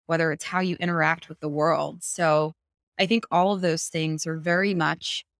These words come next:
intertwined. And, you know, beauty too is very much a mindset. While I do love my beauty <laughs> products,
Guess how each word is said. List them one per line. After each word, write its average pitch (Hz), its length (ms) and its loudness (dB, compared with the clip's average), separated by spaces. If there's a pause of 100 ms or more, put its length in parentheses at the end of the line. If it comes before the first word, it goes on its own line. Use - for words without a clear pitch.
(240)
intertwined. 160 1000 0
And, 156 480 -2
you 180 80 -2
know, 170 80 2
beauty 185 320 0
too 190 280 -2
is 175 120 -2
very 170 200 0
much 170 220 0
a 165 40 -4
mindset. 165 680 0 (300)
While 170 180 4
I 170 100 4
do 175 200 -2
love 180 200 2
my 175 140 2
beauty 160 320 -2
<laughs> - 20 -8
products, 262 680 4